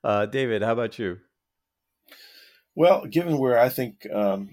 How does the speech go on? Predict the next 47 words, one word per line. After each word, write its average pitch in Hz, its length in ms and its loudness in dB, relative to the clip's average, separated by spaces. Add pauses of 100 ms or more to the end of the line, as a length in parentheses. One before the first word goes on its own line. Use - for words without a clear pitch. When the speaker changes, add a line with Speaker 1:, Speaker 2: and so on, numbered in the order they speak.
Speaker 2:
I'd 113 140 -2
like 107 200 -2
to 101 80 -12
go 104 260 -4
f-, - 380 -16
for 110 160 -10
my 113 180 -4
part, 95 540 -2
um, 90 380 -8
I 101 120 -6
think 101 260 -10
the 95 80 -12
book 98 340 -10
that, 90 240 -6 (400)
uh, 90 220 -8
will 92 200 -12
inform 95 920 -8 (120)
the 90 80 -14
listener, 139 480 -6
if - 120 -10
they're - 120 -8
interested - 360 -12
in 90 80 -16
going 92 300 -12
out 85 140 -12
and 87 160 -18
purchasing 98 520 -14
this 95 200 -16
or 82 220 -12 (200)
borrowing 95 280 -6
it 85 80 -14
from 90 140 -14
the 85 60 -10
library, 95 500 -10 (560)
is 107 220 -4
Huston 107 400 -8
Smith. 101 600 -8
Uh, 87 220 -8
Huston 104 300 -10
Smith 101 260 -10
was 87 100 -18
a 85 40 -20
very 90 180 -8
famous, 90 800 -10
uh, 85 280 -10
scholar 85 520 -8
of 82 80 -18